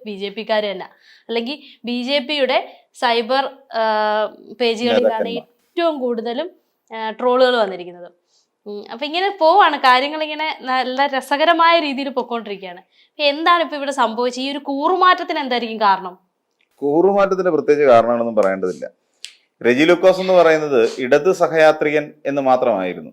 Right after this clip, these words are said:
Speaker 1: ഉം.
Speaker 2: ചിലര് പറയുന്നത് അദ്ദേഹം മെമ്പർ ആയിരുന്നു എന്ന്. പക്ഷെ അങ്ങനെ അതിന് ഉപോത്ബലകമായ തെളിവുകളൊന്നും ഇല്ല. അതായത്, റെജി ലൂക്കോസ് ഒരു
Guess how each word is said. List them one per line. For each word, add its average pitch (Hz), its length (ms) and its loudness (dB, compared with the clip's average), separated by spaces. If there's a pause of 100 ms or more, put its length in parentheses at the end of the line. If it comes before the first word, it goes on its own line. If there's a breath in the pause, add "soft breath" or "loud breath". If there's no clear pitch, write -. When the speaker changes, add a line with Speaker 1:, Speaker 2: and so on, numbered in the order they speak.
Speaker 1:
ഉം. - 180 -12
Speaker 2:
ചിലര് 143 180 2
പറയുന്നത് 180 240 8
അദ്ദേഹം 165 240 4
മെമ്പർ 143 280 4
ആയിരുന്നു 117 320 6
എന്ന്. 98 120 -6
പക്ഷെ 143 160 0
അങ്ങനെ 151 200 2
അതിന് 151 280 2
ഉപോത്ബലകമായ 151 680 4
തെളിവുകളൊന്നും 143 560 2
ഇല്ല. 92 300 -4
അതായത്, 117 480 -2 (400)
റെജി 127 160 4
ലൂക്കോസ് 143 400 4
ഒരു 143 400 2